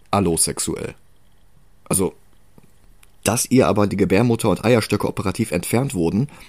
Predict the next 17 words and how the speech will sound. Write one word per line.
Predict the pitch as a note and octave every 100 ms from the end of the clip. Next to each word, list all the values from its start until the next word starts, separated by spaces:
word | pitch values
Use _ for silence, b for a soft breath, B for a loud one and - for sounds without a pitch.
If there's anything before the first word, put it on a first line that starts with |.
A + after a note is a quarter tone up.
| B
macht | - G2 A2 G#2
sie | G#2+ A#2
in | G#2+
ihren | - A2 F#2+ -
eigenen | A2 C#3+ C3 B2 -
Augen | G#2 B2+ B2 A#2
jetzt | F#2+ A2 -
zu | - A2
genau | G2+ F2+ G2
so | A2 A2+
einem | - G#2
Monster, | F#2 G2+ - F#2+
wie | F#2
der | F2+ E2
Hulk | A2 C3+
es | - -
ist. | - - -